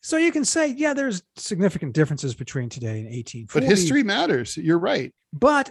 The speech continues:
Speaker 1: this was, I mean, Ted, the lesson we learned from Vietnam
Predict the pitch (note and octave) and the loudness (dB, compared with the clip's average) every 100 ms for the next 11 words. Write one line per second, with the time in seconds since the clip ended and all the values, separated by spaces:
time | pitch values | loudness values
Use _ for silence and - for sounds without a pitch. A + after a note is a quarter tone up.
0 | - F3+ C4 - B3+ - A3+ B3 A#3 - | -8 -4 -4 -4 -8 -8 -8 -6 -8 -18
1 | - - - D#4+ E4 G#3+ E3 F3 F3 G#3 | -20 -14 -6 -2 -4 -6 -6 -4 -2 -2
2 | - C4+ B3 A#3 F#3+ D#3+ D#3+ E3 F3 D3 | -2 -4 -4 -4 0 0 0 0 -4 -4
3 | C#3+ D#3 C#3+ B2 A#2 A2 B2+ D#3 | -2 -2 -4 -8 -8 -8 -10 -12